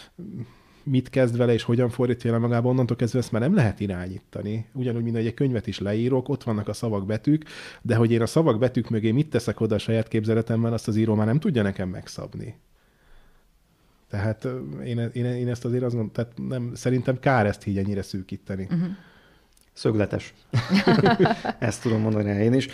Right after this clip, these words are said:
Speaker 3: Biztos, hogy van benne valami, ettől függetlenül, ö, szerintem mindenkire máshat,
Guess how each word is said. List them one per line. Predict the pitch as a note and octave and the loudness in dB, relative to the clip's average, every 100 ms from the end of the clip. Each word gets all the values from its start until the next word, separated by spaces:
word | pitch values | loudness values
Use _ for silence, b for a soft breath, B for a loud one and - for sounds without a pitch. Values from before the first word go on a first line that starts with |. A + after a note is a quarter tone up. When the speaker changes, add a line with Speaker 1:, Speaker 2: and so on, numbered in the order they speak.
| B - | B -2
Speaker 3:
Biztos, | C3 C#3 - | 0 2 0
hogy | A#2+ | 2
van | B2+ | 2
benne | A#2+ A2 | 2 2
valami, | A2+ B2+ C3+ C#3 C#3 | 2 4 4 2 0
ettől | B2+ B2 A#2+ | -6 -4 -6
függetlenül, | - A#2+ A#2+ B2 B2 A#2+ A#2+ A#2 - - | -2 0 0 0 0 2 2 -2 -8 -8
ö, | A#2 A2 G#2+ G#2+ G#2+ G#2+ G#2+ - - - C4 - - - | -4 -2 -2 -2 -2 -4 -6 -10 -16 -16 -16 -18 -20 -18
szerintem | - A2+ A2 G2+ A2 | -6 -4 -2 -2 -2
mindenkire | G#2+ G2 G#2+ F#2+ | 0 -2 -6 -8
máshat, | F#2+ G2 - G#2+ - | -10 -10 -12 -14 -16